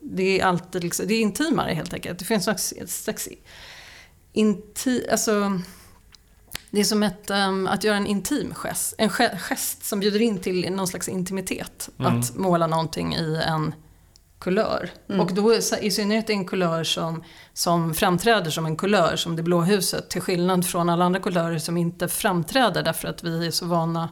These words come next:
Speaker 1: att se dem. Ingen, jag har gått på den här gatan hur många gånger som helst. Jag, pff, ingen aning. Alltså, jag skulle kunna gissa vad det är för färg på husen. Därför att det är liksom den stockholmska paletten. Men jag vet
Speaker 2: Mm.
Speaker 1: inte.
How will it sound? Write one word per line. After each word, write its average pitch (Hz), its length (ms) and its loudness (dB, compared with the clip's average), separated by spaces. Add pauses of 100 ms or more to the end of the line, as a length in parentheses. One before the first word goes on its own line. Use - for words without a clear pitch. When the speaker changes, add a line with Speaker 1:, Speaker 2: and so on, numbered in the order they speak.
(580)
Speaker 1:
att 165 80 -6
se 247 200 2
dem. 160 140 2
Ingen, 185 180 2
jag 196 160 0
har 208 80 2
gått 208 180 -2
på - 60 -6
den 185 80 0
här 180 60 2
gatan 175 280 -2
hur 175 120 2
många 175 200 2
gånger 170 120 0
som 180 140 -2
helst. 214 300 -2
Jag, - 160 -2
pff, - 340 -6
ingen 170 300 -2
aning. 170 280 0
Alltså, 208 180 2
jag 185 80 4
skulle 220 180 0
kunna 214 180 0
gissa 220 400 0
vad 262 100 -2
det - 60 0
är - 40 -4
för - 120 -10
färg - 200 -6
på - 100 -8
husen. - 340 -4 (400)
Därför 185 360 0
att 175 180 0
det 170 260 2
är 170 60 -2
liksom 165 320 -4
den 165 120 -2
stockholmska 165 720 -4
paletten. - 580 -2 (140)
Men 180 180 2
jag 175 80 4
vet 165 200 2
Speaker 2:
Mm. 110 180 0
Speaker 1:
inte. - 380 -8